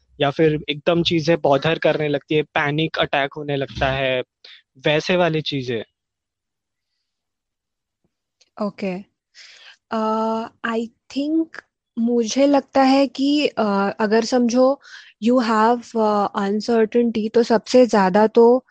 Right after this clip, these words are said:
Speaker 2: अ, फियर रहता है, ठीक है? That, you know, अ,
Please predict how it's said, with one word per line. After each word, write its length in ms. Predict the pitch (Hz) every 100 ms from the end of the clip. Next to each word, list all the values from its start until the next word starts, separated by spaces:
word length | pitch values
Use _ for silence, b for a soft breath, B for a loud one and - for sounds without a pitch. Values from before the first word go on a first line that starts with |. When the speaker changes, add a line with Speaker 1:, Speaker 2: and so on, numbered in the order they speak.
| B B B B -
Speaker 2:
अ, 400 | 202 190 190 190 180 _ _ _ _ - -
फियर 360 | 233 226 214 226
रहता 380 | 233 196 - 175
है, 260 | 175 220 - _ _
ठीक 240 | - 190 -
है? 160 | 208 - _ b b -
That, 160 | 190 - _ _ _ _ _ 190 -
you 100 | 196
know, 220 | 202 247 _ _ _ _ _ -
अ, 360 | 190 180 180